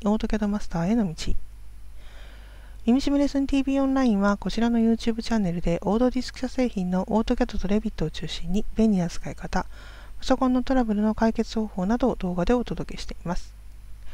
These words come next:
おかげさまでたくさんの皆さんにチャンネル登録いただいております。ありがとうございます。ビミシムを使いこなすことに的を絞ると称してお話をしていますが、十一月、十二月は実践編、オートキャドということで、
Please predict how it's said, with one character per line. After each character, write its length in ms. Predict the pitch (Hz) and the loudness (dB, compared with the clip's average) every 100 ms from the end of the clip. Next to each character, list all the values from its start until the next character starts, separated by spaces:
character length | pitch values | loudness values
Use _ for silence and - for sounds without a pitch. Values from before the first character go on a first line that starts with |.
| - - - - - | -12 -16 -16 -12 -2
お 20 | |
か 80 | 277 | 0
げ 80 | |
さ 120 | 262 262 | 2 2
ま 100 | 254 | 2
で 100 | 247 | 2
た 100 | 240 | 0
く 80 | |
さ 120 | - 277 | 2 4
ん 40 | |
の 80 | 233 | 4
皆 180 | 196 190 | 2 0
さ 160 | 190 | -2
ん 60 | 180 | 0
に 140 | 226 - | -2 0
チ 60 | 190 | -2
ャ 60 | |
ン 40 | 180 | 0
ネ 80 | |
ル 80 | 170 | 0
登 160 | 170 156 | -2 -4
録 220 | 180 277 | -2 -2
い 40 | |
た 120 | 254 - | 2 4
だ 100 | 151 | 4
い 80 | |
て 80 | - | 0
お 60 | - | -4
り 100 | 180 | -2
ま 100 | 220 | -2
す。 120 | - | 0
あ 60 | 175 | -2
り 80 | 170 | -2
が 80 | |
と 100 | - | -4
う 60 | - | -8
ご 40 | - | -8
ざ 80 | - | -8
い 60 | - | -2
ま 140 | - | -2
す。 180 | - - - - - - - - - - - | -2 -12 -14 -14 -14 -14 -14 -14 -14 -10 2
ビ 100 | 240 | 4
ミ 80 | 285 | 4
シ 140 | 294 | 2
ム 120 | 277 | 2
を 60 | 269 | 2
使 200 | - 294 | 4 6
い 80 | 294 | 6
こ 100 | 302 | 4
な 100 | 302 | 2
す 80 | - | 2
こ 120 | 208 | 0
と 100 | 233 | 4
に 100 | 208 | 4
的 200 | 185 226 | 4 2
を 100 | 220 | 2
絞 260 | - 214 | 2 2
る 160 | 208 185 | 2 0
と 140 | 180 | 0
称 220 | 170 160 156 | -2 -2 -4
し 100 | - | 0
て 140 | 247 | 2
お 40 | |
話 380 | 220 190 185 - | 2 2 0 -2
を 80 | 175 | -6
し 80 | - | 0
て 100 | 170 | 0
い 60 | |
ま 100 | 165 170 | 0 -2
す 120 | - | 4
が、 160 | 208 | 4
十 140 | 190 208 | 4 0
一 180 | - 214 | 2 0
月、 240 | 214 202 | 0 -2
十 160 | 202 202 | 0 0
二 140 | 196 | 2
月 260 | 196 - 170 | 0 -2 -2
は 100 | 151 | -2
実 280 | 151 - | -2 2
践 100 | 226 | 4
編、 220 | 214 196 - | 4 2 2
オ 120 | 202 | 2
ー 20 | |
ト 140 | 240 269 | 2 0
キ 100 | 285 | 0
ャ 20 | |
ド 140 | 247 | 0
と 140 | - 147 | -2 -4
い 40 | |
う 60 | 139 | -4
こ 80 | 165 | -6
と 140 | - | 0
で、 160 | 165 | 0